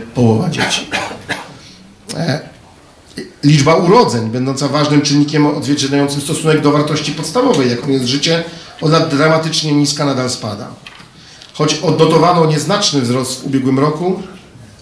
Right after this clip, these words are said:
co okrzyknięto efektem rządowego programu pięćset plus, w pierwszym półroczu dwa tysiące osiemnastego roku urodziło się mniej dzieci niż w analogicznym okresie dwa tysiące siedemnastego. Zm-, zmiana trendu była więc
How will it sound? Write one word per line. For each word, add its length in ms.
co 100
okrzyknięto 540
efektem 340
rządowego 420
programu 380
pięćset 300
plus, 340
w 80
pierwszym 340
półroczu 300
dwa 140
tysiące 300
osiemnastego 500
roku 220
urodziło 420
się 140
mniej 300
dzieci 400
niż 120
w 40
analogicznym 560
okresie 280
dwa 160
tysiące 340
siedemnastego. 640
Zm-, 220
zmiana 280
trendu 340
była 260
więc 400